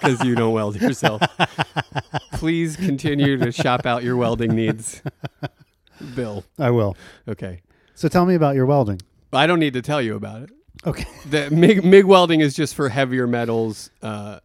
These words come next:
Speaker 1: tig welding is more of a sort of a lightweight metal weld,
Speaker 2: Okay.
Speaker 1: and it's, um, it's more difficult.
Speaker 2: Hmm.
Speaker 1: So, but a mig welding is a metal inert gas. So you have your inert gas, and you have the current running through the piece you're welding, and you have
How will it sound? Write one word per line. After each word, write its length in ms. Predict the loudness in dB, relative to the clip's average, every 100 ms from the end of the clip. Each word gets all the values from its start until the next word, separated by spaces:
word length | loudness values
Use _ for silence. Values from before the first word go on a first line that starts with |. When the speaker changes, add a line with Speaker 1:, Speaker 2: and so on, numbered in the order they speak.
| _ -10
Speaker 1:
tig 200 | -6 -4
welding 260 | -4 -4
is 140 | -4 -4
more 200 | -4 -4
of 100 | -8
a 280 | -12 -14 -16 _ _ _ _
sort 140 | -8
of 40 | -6
a 40 |
lightweight 440 | -4 -6 -6 -6 -4
metal 300 | -4 -2 -2
weld, 400 | -4 -4 -6 -8
Speaker 2:
Okay. 160 | -8 -6
Speaker 1:
and 80 | -8
it's, 220 | -10 -10
um, 380 | -10 -8 -12 -14 -18
it's 180 | -10 -2
more 160 | -2
difficult. 460 | -2 -4 -8 -14 -20 _ _ _
Speaker 2:
Hmm. 240 | -10 -8 -12 _ _
Speaker 1:
So, 220 | -6 -2 0
but 160 | 2
a 60 | 4
mig 180 | 4 4
welding 300 | 0 0 -2
is 140 | -2
a 60 | -2
metal 380 | -2 -4 -4 -4
inert 300 | -4 -4 -6
gas. 560 | -8 -8 -10 -18 -20 _
So 120 | -8
you 80 | -6
have 100 | -6
your 100 | -6
inert 200 | -8 -8
gas, 240 | -10 -10 -8
and 60 |
you 60 | -8
have 120 | -8
the 220 | -10 -12 -14 _ _ _ _ _
current 340 | -4 -2 -2
running 360 | -2 -2 0 -2
through 280 | -4 -4 -4
the 80 | -6
piece 280 | -8 -8
you're 80 | -6
welding, 320 | -6 -6 -6
and 160 | -6 -4
you 80 | -4
have 460 | -6 -10 -12 -16